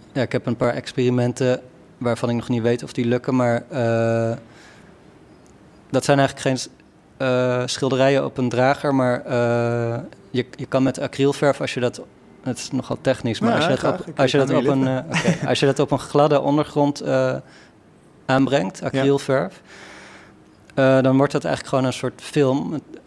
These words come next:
Speaker 1: acryl is gewoon een soort plastic. En dan kan je dat van die ondergrond aftrekken. Dus dan heb je eigenlijk alleen maar de verf
Speaker 2: Aha.
Speaker 1: zonder de drager.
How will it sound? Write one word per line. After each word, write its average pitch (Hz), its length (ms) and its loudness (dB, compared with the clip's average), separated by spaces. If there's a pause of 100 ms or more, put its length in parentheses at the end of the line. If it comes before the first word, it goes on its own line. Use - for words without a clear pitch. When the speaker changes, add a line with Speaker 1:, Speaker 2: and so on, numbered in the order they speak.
Speaker 1:
acryl 135 400 0
is 120 120 0
gewoon 113 160 0
een 107 60 -4
soort - 200 -10
plastic. 127 460 -2
En - 80 -6
dan 143 100 -2
kan 135 160 4
je 131 60 4
dat 123 220 -4
van 127 200 -4
die 127 180 -4
ondergrond 131 400 -4
aftrekken. 113 580 -6
Dus 101 120 -8
dan 123 140 0
heb 123 160 2
je 127 140 0
eigenlijk 127 360 -4
alleen 135 240 4
maar 135 140 4
de 127 100 0
verf 139 500 -2 (140)
Speaker 2:
Aha. 120 300 -4 (160)
Speaker 1:
zonder 131 360 0
de 120 120 0
drager. 113 540 -2